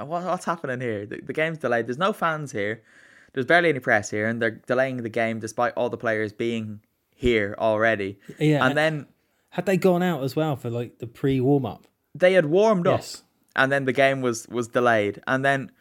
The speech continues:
Speaker 1: they decided that the game was gonna be played. I can't remember exactly, like, fifteen minutes later or forty-five minutes later or maybe an hour later,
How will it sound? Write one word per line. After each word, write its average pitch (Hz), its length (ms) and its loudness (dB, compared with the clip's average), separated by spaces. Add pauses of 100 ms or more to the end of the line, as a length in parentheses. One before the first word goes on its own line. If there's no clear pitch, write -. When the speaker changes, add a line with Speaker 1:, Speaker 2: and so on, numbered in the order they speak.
(840)
Speaker 1:
they 143 220 6
decided 135 400 4
that 127 140 0
the 127 80 -4
game 123 180 4
was 117 140 -4
gonna 123 140 -2
be 117 100 -2
played. 120 420 0
I 117 80 -6
can't 151 240 4
remember 135 280 2
exactly, 117 380 -2
like, 110 160 0
fifteen 143 460 0
minutes 127 280 -4
later 110 480 0
or 110 60 -4
forty-five 113 720 -2
minutes 110 260 -10
later 107 360 2
or 104 40 0
maybe 123 300 2
an 110 80 2
hour 110 400 2
later, 107 420 0